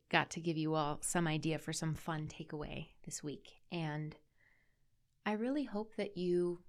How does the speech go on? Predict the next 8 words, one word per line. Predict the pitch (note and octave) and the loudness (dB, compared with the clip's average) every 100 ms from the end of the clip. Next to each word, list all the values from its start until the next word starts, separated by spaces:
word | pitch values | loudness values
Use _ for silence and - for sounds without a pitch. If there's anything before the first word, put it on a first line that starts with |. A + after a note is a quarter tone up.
| - - - - | -20 -20 -20 -10
have | G3 G3 | -8 -6
fun | - B3 E4+ | 0 2 2
with | B3 | 0
this | - D#3+ D#3 - | -2 -6 -6 -8
and | E3 D#3+ D#3+ | -4 -2 -2
continue | D#3+ F3+ G3+ G3+ A3 | 0 0 2 2 2
to | G3 | 0
explore | E3 - - E3 D#3+ D3+ | 0 -2 0 2 2 0